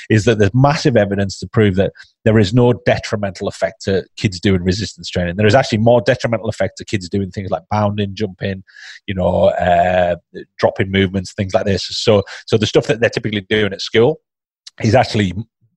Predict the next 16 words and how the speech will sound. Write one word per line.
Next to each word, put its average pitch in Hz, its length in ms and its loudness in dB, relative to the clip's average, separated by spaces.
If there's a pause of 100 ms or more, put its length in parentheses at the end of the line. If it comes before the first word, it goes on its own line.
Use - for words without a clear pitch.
(140)
in 110 360 -6
many 139 180 4
respects, 123 440 2
more 110 240 4
risky 120 400 0
and 117 100 -2
more 101 180 2
damaging 107 520 -2
than 98 200 -4
doing 101 280 -2
controlled 101 480 0
resistance 104 460 -8
training. 127 260 2 (640)
Uh, 104 180 4
'cause - 140 -4
remember, 117 280 2